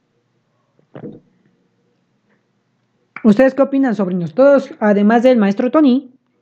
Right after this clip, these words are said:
¿qué opinan? Dice, "Un año de que participen tiene que estar presentes los encargados a directores". Sí, por lo que yo sé, Omar, eh, por decir, en el dos mil, eh,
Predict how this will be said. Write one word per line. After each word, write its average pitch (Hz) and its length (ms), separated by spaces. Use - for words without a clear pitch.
¿qué 214 200
opinan? 208 380
Dice, 214 300
"Un 277 180
año 311 480
de 226 400
que 254 160
participen 254 580
tiene 254 320
que 190 140
estar 233 420
presentes 214 440
los 220 240
encargados 190 720
a 196 280
directores". 175 680
Sí, 269 240
por 220 180
lo 214 120
que 226 140
yo 277 120
sé, 285 240
Omar, 247 440
eh, 175 60
por 196 160
decir, 202 460
en 196 140
el 208 280
dos 214 240
mil, 302 460
eh, 208 680